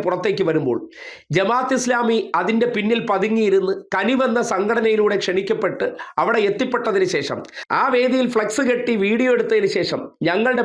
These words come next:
പരിപാടിയിൽ ഔദ്യോഗികമായി പങ്കെടുത്തു എന്ന് പ്രചരിപ്പിക്കാനുള്ള ഇവരുടെ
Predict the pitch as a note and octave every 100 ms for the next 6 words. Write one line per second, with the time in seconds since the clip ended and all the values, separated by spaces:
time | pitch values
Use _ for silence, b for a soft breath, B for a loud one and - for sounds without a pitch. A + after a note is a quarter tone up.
0 | G3+ G3 A3 G#3+ G3 F3 F#3+ F#3+ A#3 G#3
1 | G3+ F#3 E3 E3+ G3+ F#3+ G3 F3+ D#3+ D#3+
2 | D3+ F3+ F#3+ F#3+ G3+ F#3 E3+ F3 - B
3 | B B D#3+ G3 A#3+ A3